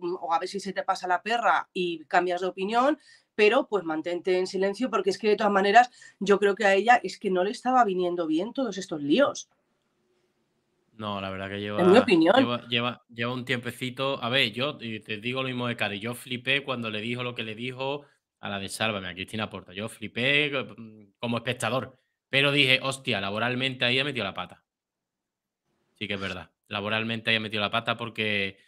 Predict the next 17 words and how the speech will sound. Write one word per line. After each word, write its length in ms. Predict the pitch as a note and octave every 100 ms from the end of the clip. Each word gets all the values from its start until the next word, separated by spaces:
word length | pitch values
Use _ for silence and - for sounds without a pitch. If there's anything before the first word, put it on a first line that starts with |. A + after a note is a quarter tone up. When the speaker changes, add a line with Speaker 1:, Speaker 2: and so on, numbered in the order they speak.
| _ _ _
Speaker 2:
al 160 | G#2+ G2+
final 500 | A2 A2+ A#2+ A#2+ A#2
te-, 540 | A#2 A2 G#2+ G#2+ G#2
es 40 | A2+
como, 500 | A#2 B2 A#2+ A2 _
mm, 260 | A2 G#2+ G#2+ -
tú 140 | A#2
en 100 | A#2+
tu 80 | A#2
empresa, 480 | G#2+ B2 A#2 G#2+ G#2
Michael, 280 | A2 A2+ G#2+
tú 80 |
no 120 | A2+ G#2+
puedes 240 | A#2 A#2
ir 140 | B2 A#2+
y 160 | A#2+
decirle 560 | A#2+ A#2 A#2 A2+ A2+